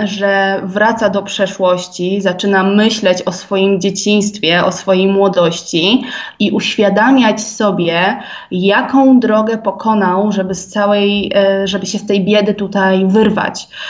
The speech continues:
E, zaczyna sobie uświadamiać, ile poświęceń go to kosztowało,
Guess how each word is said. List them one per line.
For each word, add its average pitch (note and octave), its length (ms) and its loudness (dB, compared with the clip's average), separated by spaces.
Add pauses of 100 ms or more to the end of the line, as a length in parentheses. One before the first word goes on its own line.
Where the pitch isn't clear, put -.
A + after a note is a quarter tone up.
(200)
E, F#3 320 2
zaczyna G3 280 0
sobie G#3 260 0
uświadamiać, G#3 920 0 (100)
ile A#3 500 4
poświęceń A3+ 580 2
go G#3 120 0
to G#3 100 -2
kosztowało, F#3+ 960 2